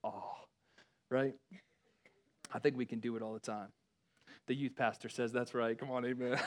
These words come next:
<laughs> It says, and, and it says, "And then the apostles, they performed many miraculous signs and wonders." You know, this,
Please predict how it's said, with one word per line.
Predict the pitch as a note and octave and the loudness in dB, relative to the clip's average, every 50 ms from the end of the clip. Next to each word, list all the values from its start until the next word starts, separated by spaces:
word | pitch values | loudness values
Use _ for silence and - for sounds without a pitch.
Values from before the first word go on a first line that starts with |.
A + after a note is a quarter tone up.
| - - - | 8 12 12
<laughs> | C#4 A#3 - - - A#3+ G#3+ G3 - - - - - - - - - - A3 - - - - - - - - - - _ _ _ _ _ _ _ _ _ _ _ - B2 | 12 12 12 12 12 12 12 12 8 2 -10 -10 -10 -16 -18 -10 4 4 6 6 6 -2 -4 -6 -6 -10 -12 -14 -18 _ _ _ _ _ _ _ _ _ _ _ -2 0
It | B2+ | 4
says, | - E3+ D#3+ D#3 | 8 8 10 10
and, | D#3 D3+ - | 8 4 4
and | D3 D3 B2 D3+ D3 D3 | 2 2 4 4 4 4
it | C#3+ C#3 | 4 4
says, | - F3 D#3 C#3+ | 6 6 6 6
"And | C#3+ C#3 C#3+ D3+ | 6 2 4 4
then | E3 E3+ | 4 8
the | D#3+ D3 | 8 6
apostles, | D3 - - - D3+ C#3+ - - C3 B2 A2 | 6 6 2 2 2 2 0 -2 -6 -4 -2
they | C3+ B2 | -4 -4
performed | - C#3 B2+ - - D3+ C#3+ C3 B2+ B2+ C3+ | -4 -6 -10 -4 -2 0 2 2 2 2 2
many | C#3 C#3+ D3+ D3+ | 2 2 2 2
miraculous | C#3+ C3 B2 B2 C3 C3+ C3+ C3 - C3 B2 A#2+ A2+ - | 2 0 -2 0 0 -2 -2 -2 -4 -4 -4 -2 -2 -2
signs | - - B2+ B2 B2 A#2+ A#2 A2+ A2 A2 | 0 0 0 0 0 0 -2 -6 -6 -8
and | A2 A2 | -8 -6
wonders." | A#2 B2 B2 B2 A#2 A2 G#2 G2+ - _ - - _ _ _ _ _ _ _ _ _ _ _ _ _ _ _ _ _ _ _ _ _ _ _ _ - | -4 -4 -2 -2 -4 -6 -8 -10 -14 _ -20 -20 _ _ _ _ _ _ _ _ _ _ _ _ _ _ _ _ _ _ _ _ _ _ _ _ -4
You | A#2 C#3+ | 2 2
know, | D3 | 4
this, | C#3+ D3 C#3+ | 4 4 0